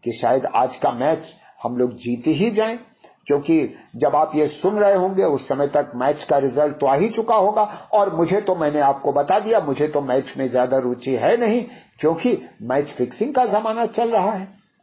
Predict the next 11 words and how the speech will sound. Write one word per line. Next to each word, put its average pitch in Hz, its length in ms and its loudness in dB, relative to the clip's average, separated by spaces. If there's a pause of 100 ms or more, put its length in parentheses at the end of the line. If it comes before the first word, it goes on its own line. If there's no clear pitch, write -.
(260)
चलिए 151 280 0
साहब, 190 300 -6 (320)
नमस्कार। 143 640 0 (360)
इसी 127 200 -4
के 135 180 0
साथ 185 240 0 (520)
अगले 135 240 0
हफ्ते 131 340 -2
तक 131 280 -4
के 147 160 0
लिए 185 180 0